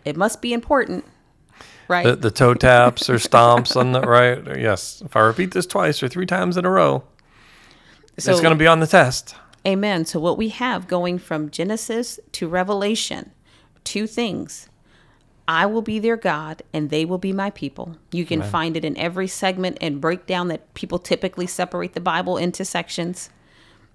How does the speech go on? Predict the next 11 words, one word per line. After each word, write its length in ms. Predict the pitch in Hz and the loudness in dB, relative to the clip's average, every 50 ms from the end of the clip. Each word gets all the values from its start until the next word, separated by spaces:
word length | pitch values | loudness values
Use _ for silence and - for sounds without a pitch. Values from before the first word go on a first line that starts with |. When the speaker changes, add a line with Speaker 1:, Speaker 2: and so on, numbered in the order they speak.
| _ _ - | _ _ -4
Speaker 1:
"I 140 | 160 160 170 | 2 4 4
will 120 | 175 180 190 | 4 2 0
be 160 | 190 208 208 | -2 -4 -4
their 160 | 196 202 208 | -2 -2 -2
God 380 | 202 190 170 160 160 165 156 - - | -2 -4 -4 -4 -4 -8 -10 -10 -8
and 140 | 160 147 139 | -6 -6 -4
they 120 | 151 151 | -4 -4
will 120 | 156 170 165 | -4 -4 -4
be 140 | 165 165 170 | -6 -6 -6
my 160 | 180 175 196 | -6 -6 -8
people" 400 | - - 143 135 - - - | -8 -8 -10 -10 -8 -10 -12